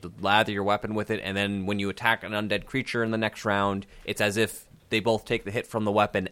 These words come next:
and from the holy water, which is, like, two D four damage. Which is actually, that's a lot. I took this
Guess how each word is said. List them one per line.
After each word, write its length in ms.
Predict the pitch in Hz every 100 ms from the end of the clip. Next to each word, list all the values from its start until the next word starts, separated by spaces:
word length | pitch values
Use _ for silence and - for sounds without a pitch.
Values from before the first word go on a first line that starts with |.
| -
and 360 | 123 110 101
from 220 | - 107 95
the 80 |
holy 300 | 87 98 87
water, 400 | 87 87 87 85
which 180 | 85 -
is, 120 | 101 98
like, 180 | 90
two 180 | - 110
D 100 | 87
four 240 | 82 87 82
damage. 440 | 50 - - - _ _ _ _ - -
Which 120 | 110
is 80 | 127
actually, 300 | 202 - 175 -
that's 180 | 131
a 60 | 117
lot. 260 | 95 - - _ _ - - - - _ _ _ _ _ _ _ - - - - - -
I 100 | 110
took 240 | - 143
this 220 | 139 127